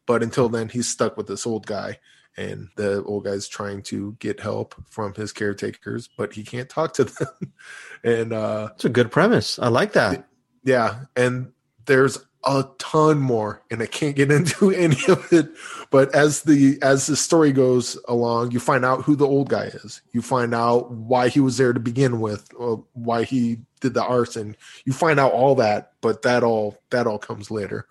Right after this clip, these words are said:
Speaker 1: But just, yeah, the, as you said, the, the premise itself is pretty gripping. That, uh, it's just those, you know, it's mostly a two-hander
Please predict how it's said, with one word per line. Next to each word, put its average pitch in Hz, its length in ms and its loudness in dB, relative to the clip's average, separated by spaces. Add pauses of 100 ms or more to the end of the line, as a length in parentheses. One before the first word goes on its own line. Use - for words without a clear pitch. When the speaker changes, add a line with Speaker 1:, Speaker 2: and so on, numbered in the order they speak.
Speaker 1:
But 107 140 -2
just, - 440 -4
yeah, 113 280 -2
the, 110 340 -8
as 120 140 0
you 113 80 -2
said, 107 240 -4
the, 110 280 -6
the 120 80 -6
premise 147 380 -2
itself 131 640 -2
is 104 340 -12 (640)
pretty 110 200 -2
gripping. 107 540 -8 (280)
That, 101 340 -4
uh, 101 260 -8
it's - 140 -14
just - 320 -12
those, 110 380 -8 (100)
you 120 120 -4
know, 107 140 -6
it's - 180 -12 (200)
mostly 160 500 2
a 135 60 4
two-hander 151 760 2